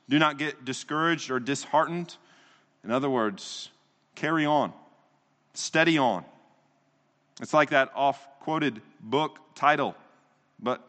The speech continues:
sadly rarely read book. I don't know if it's a good book at all, but it has a great title by Eugene Peterson, "A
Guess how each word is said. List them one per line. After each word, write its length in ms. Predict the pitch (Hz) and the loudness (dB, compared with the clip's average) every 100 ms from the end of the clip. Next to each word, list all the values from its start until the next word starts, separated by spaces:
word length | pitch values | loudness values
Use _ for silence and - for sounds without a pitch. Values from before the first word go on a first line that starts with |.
| - | -8
sadly 460 | - 135 131 117 | 0 0 2 -2
rarely 440 | - 123 143 139 117 | -2 2 2 2 2
read 300 | 131 156 117 | 2 2 -2
book. 240 | 104 - | -6 -4
I 60 | 113 | -6
don't 160 | 123 | -4
know 160 | 120 123 | -4 -4
if 120 | 117 | -4
it's 280 | 110 - - _ | -8 -10 -20 _
a 120 | 104 | -10
good 340 | 104 135 127 113 - | 0 0 0 -4 -8
book 260 | 110 135 | -4 0
at 80 | 123 | 2
all, 320 | 123 151 110 | 4 4 2
but 100 | 104 | 0
it 100 | 113 | -4
has 200 | 113 135 | 0 0
a 40 | 131 | 0
great 280 | 127 131 - - - - | 0 0 -2 -16 -20 -2
title 360 | - 160 143 | 2 4 2
by 120 | 117 117 | 0 0
Eugene 500 | 120 113 139 147 135 | -2 -2 0 0 -2
Peterson, 600 | - - 160 151 131 113 | -6 -2 0 0 0 0
"A 160 | 117 | 0